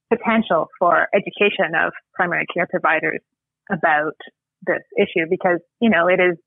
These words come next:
so common and they really ought to be trained well enough to address it and pick it up and refer appropriately. And, and gynecologists need better training as well. And the literature does show, the limited literature that there is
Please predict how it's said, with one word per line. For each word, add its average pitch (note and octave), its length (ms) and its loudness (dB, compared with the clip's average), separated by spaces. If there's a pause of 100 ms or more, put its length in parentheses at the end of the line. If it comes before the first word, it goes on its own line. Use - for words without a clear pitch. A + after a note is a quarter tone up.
(100)
so F#3 120 4
common G3+ 500 0 (380)
and E3 320 -2
they E3+ 140 -2
really F3+ 260 0
ought D#3+ 200 2 (100)
to E3+ 100 -14
be D#3+ 300 -4 (1200)
trained F#3 280 -2
well D#3 180 0
enough D3 260 -4 (260)
to D#3+ 280 -2 (180)
address E3+ 320 -2
it E3+ 220 -4
and E3+ 140 -14
pick - 180 -8
it D#3+ 80 -2
up E3+ 200 2 (100)
and D#3+ 240 -8 (120)
refer F3 360 0
appropriately. F3+ 800 -4 (480)
And, A#3 380 2
and - 0 -
gynecologists G#3 680 0 (300)
need F#3+ 320 -4
better F#3 240 -2
training F#3 280 -8
as F3+ 100 -12
well. G3+ 260 2
And E3 280 -8 (100)
the F#3 80 -4
literature F#3 420 -2
does F3 180 -4 (160)
show, F3+ 220 0
the G3 80 0
limited F3 400 -4
literature A3 520 4
that F#3+ 200 2
there A3+ 280 4
is G#3+ 60 -4